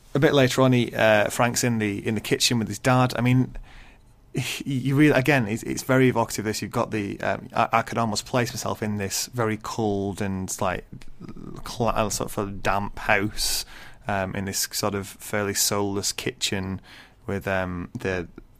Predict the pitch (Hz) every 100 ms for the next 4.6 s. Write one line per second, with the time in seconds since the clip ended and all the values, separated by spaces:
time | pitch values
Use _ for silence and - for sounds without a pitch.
0 | - 110 110 - 117 120 110 - 101 98
1 | 90 - - - - 107 117 120 113 127
2 | 110 - - - - 123 - 143 120 113
3 | 101 98 - 113 104 - 90 92 - 104
4 | 101 120 120 104 98